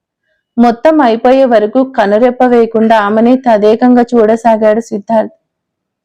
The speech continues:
భార్గవి సక్సెస్ఫుల్ గా ప్రెజెంటేషన్ పూర్తి చేయగానే అందరూ క్లాప్స్ కొట్టి భార్గవిని అప్రిషియేట్ చేశారు.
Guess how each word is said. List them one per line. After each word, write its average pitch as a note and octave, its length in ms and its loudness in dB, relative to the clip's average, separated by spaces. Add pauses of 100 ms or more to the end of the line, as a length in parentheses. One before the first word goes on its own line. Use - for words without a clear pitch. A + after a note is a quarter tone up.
(440)
భార్గవి C4 540 0
సక్సెస్ఫుల్ C4 680 -2
గా B3+ 100 0
ప్రెజెంటేషన్ A#3+ 720 0
పూర్తి G#3+ 300 0
చేయగానే A3 580 0 (600)
అందరూ A3 380 0
క్లాప్స్ G#3+ 400 -2
కొట్టి A3+ 440 -2 (140)
భార్గవిని A3+ 560 0
అప్రిషియేట్ A3+ 600 -2
చేశారు. A3 440 -2